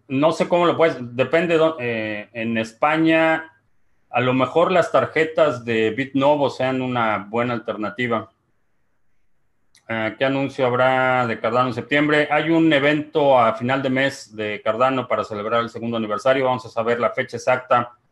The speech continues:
en la que la red Testnet va a empezar a acumular incentivos reales para los que estén haciendo stake.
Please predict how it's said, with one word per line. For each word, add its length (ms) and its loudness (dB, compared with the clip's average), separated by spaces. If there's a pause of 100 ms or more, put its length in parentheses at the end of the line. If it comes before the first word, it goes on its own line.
(380)
en 180 -2
la 220 0
que 640 -2
la 160 2
red 220 0 (160)
Testnet 600 0
va 60 2
a 40 0
empezar 380 0
a 40 2
acumular 440 0
incentivos 800 -4 (100)
reales 540 0
para 540 -2 (500)
los 320 -6
que 80 -16
estén 240 -4
haciendo 320 -4
stake. 460 -2